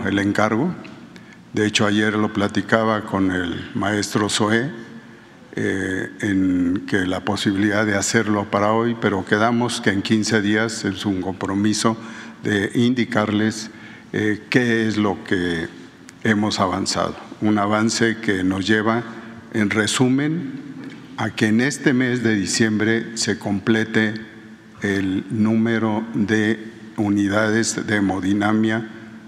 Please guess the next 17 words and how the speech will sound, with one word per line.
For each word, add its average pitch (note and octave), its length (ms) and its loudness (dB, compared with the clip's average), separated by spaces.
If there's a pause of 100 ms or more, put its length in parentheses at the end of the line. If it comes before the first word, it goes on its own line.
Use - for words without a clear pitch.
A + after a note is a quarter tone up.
(240)
en F#2+ 240 0
todo G#2+ 280 2
el G#2 80 0
país G#2+ 640 0 (160)
a G#2+ 140 2
través A2 640 0 (260)
de G#2 100 2
un B2+ 180 4
indicador A2 760 2
que G#2 120 4
es - 240 -2 (280)
al G#2+ 200 4
menos E3 640 2
una D3 400 2 (640)
en A#2 380 0
cada G#2+ 280 2
estado. E2 380 -2